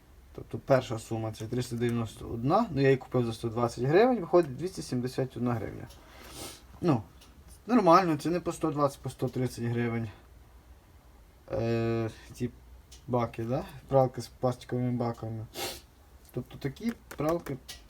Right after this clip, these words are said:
треба шукати. Ну, звичайно, білка, вона мені дісталась,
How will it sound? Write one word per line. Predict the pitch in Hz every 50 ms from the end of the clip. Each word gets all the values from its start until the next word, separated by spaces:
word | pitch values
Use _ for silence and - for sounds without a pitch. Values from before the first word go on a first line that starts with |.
| - - - - - -
треба | - 127 131 127 131
шукати. | - - 120 - - 117 110 - - 113 107 - - - - - - - - - - - - - - - - - - - - - - - - - - - - - -
Ну, | 131 147 165 160 143
звичайно, | 135 135 139 131 - 156 160 160 151 147 139 139 131 117 104 - 117
білка, | 120 117 113 131 156 175 175 170 - - 139 135 120 - - - - - - - _ - - - - - - - - - - - - - - - - - - - -
вона | 123 127 135 139 139
мені | 139 135 135 135 131 127 - - - - -
дісталась, | 127 120 120 - - 139 143 139 135 131 - - -